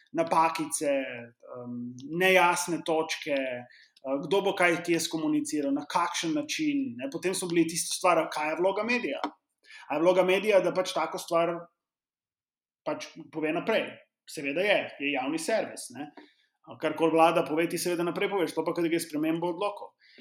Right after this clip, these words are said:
Potem je druga stvar, a ti take stvari, recimo določene, ki niso v skladu ali pa so nejasne, jih problematiziraš ali jih ne problematiziraš. Najdeš neko, ne, ti, moraš ti pravzaprav ti kot novinar preverjaš, a je bila to nenamerna napaka ali je bila namerna napaka.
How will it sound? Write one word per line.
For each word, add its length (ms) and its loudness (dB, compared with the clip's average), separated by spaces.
Potem 280 0
je 60 2
druga 240 2
stvar, 240 -4
a 100 -8
ti 220 -6
take 320 2
stvari, 340 2
recimo 340 -2
določene, 460 0
ki 140 -4
niso 340 -2
v 140 -4
skladu 500 0
ali 180 -2
pa 100 -4
so 180 -8
nejasne, 560 2
jih 120 -2
problematiziraš 880 -4
ali 160 -6
jih 80 -16
ne 160 0
problematiziraš. 920 -10
Najdeš 340 -2
neko, 260 -2
ne, 320 -4
ti, 180 -16
moraš 300 -4
ti 120 -8
pravzaprav 380 -6
ti 100 -12
kot 220 -8
novinar 380 0
preverjaš, 460 -2
a 120 -6
je 60 -2
bila 140 0
to 140 0
nenamerna 600 4
napaka 460 0
ali 100 0
je 40 -4
bila 120 -2
namerna 460 0
napaka. 500 -6